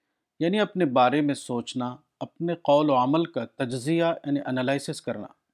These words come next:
دوسرے لفظوں میں محاسبہ یہ ہے کہ آدمی اپنا جج آپ بن جائے،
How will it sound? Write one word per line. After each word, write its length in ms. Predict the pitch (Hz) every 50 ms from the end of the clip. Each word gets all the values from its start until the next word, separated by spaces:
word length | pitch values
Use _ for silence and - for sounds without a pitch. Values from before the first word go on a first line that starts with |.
| _ _ _ _ _ _ _ _ _ _ _ _ _ _ -
دوسرے 460 | 127 131 185 220 208 - 269 254 254
لفظوں 440 | 220 170 143 120 113 120 165 185 180
میں 240 | 147 123 127 160 - - _ -
محاسبہ 720 | 123 120 123 113 - - 143 143 - - 190 180 190 185
یہ 260 | 170 131 127 151 175 165
ہے 220 | 131 110 107 123 _ _ _ _ _ _ _ _ _ _ _
کہ 80 | 160 - - _
آدمی 500 | 151 139 139 143 139 147 160 185 196 196 -
اپنا 400 | 147 147 - - 175 185 196 196
جج 320 | 160 123 135 180 175 175 -
آپ 220 | 156 156 170 180
بن 260 | 156 139 151 135 123
جائے، 200 | 117 117 104 -